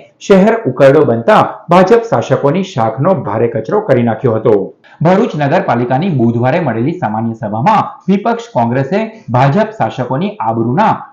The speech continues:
લીરે લીરા ઉડાડ્યા હતા. કોંગ્રેસની નગરસેવકો ભાજપે આપી ભરૂચને નવી ઓળખ, ખખડધજ રોડ, ગંદકીનું સામ્રાજ્ય અને રખડતા ઢોરના પ્લેકાર્ડ લઈને સભામાં આવ્યા હતા. ભરૂચમાં ત્રણ ખ પ્રખ્યાત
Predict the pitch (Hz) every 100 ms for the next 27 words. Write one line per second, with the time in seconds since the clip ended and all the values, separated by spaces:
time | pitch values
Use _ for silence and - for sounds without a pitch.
0 | 170 214 226 226 143 120 170 135 113 113
1 | 120 107 123 101 90 - _ - 127 123
2 | 135 139 208 131 107 123 123 123 - 196
3 | 120 101 117 117 196 - 113 113 170 120
4 | 107 120 - 180 113 110 127 127 220 185
5 | - - _ - 143 151 139 143 139 113
6 | 135 175 196 - - 127 143 151 135 120
7 | 120 113 131 139 139 180 202 - - 127
8 | 117 160 208 196 233 214 127 123 120 175
9 | 175 120 117 120 117 117 160 196 - _
10 | - 196 202 202 233 123 113 117 117 131
11 | 107 - - _ - 117 135 139 165 208
12 | 202 - 139 165 196 - - 139 202 139
13 | 113 - 123